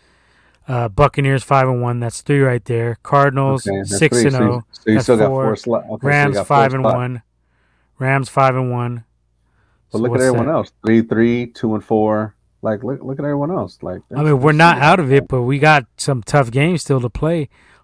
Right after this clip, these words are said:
Speaker 1: within our own division. We still got it. We're oh and two in the division too, by the way.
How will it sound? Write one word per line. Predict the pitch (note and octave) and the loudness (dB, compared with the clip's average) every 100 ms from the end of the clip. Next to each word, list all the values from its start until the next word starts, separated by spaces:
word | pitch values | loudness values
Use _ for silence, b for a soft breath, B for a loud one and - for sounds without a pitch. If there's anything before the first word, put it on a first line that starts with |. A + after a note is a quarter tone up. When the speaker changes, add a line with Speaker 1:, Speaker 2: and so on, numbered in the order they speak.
| b | b
Speaker 1:
within | B2 C3 C#3 | -4 -2 0
our | C3 C3 | 2 2
own | B2+ | 0
division. | A2+ D3+ E3 D3 | 0 0 2 -2
We | B2+ | -2
still | - D3 | 0 0
got | C3+ | 0
it. | C3 | -2
We're | D#3 | 2
oh | D#3+ | 4
and | F3 - | 4 2
two | F3+ | 0
in | C#3 | -2
the | |
division | A#2 A2+ C#3+ A#2 | -4 -4 -4 -6
too, | - C3+ | -8 -8
by | A2 G#2+ | -8 -12
the | G#2 | -14
way. | A2 | -16